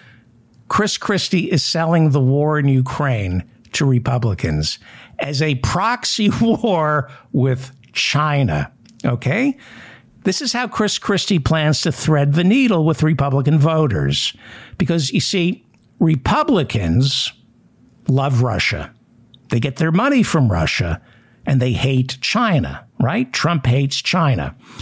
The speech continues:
So Chris Christie is selling the war in Ukraine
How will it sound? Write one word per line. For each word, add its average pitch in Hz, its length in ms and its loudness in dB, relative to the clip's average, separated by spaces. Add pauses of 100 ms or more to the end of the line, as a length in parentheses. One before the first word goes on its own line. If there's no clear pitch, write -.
(240)
So 143 220 -2
Chris 240 340 -2
Christie 175 560 0
is 160 140 0
selling 185 560 2
the 160 100 4
war 151 300 2
in 151 100 2
Ukraine 127 840 2